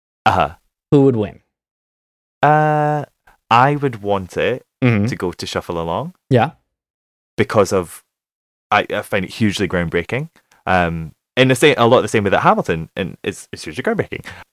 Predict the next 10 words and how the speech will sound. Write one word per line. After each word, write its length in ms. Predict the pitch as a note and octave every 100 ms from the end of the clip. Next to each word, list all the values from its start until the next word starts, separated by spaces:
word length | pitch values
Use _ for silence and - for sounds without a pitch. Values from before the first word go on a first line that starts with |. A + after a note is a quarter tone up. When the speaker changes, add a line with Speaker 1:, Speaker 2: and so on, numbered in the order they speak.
| -
Speaker 1:
And 560 | G#2 G2+ G2 F#2+ - - _ _ _ _ _ _ _ _ -
it, 300 | - D#2+ -
obviously 420 | A#2 C#3 B2 A#2 -
it's, 260 | F#2+ - _ _ _ _
it's 140 | G#2+ A2
an 140 | F#2+ _
updating. 720 | - - F#2 F2+ - F2 C#3 _ -
Speaker 2:
Right. 260 | A#2+ F#2+ -
Speaker 1:
Which 160 | G#2+ -
is, 140 | C3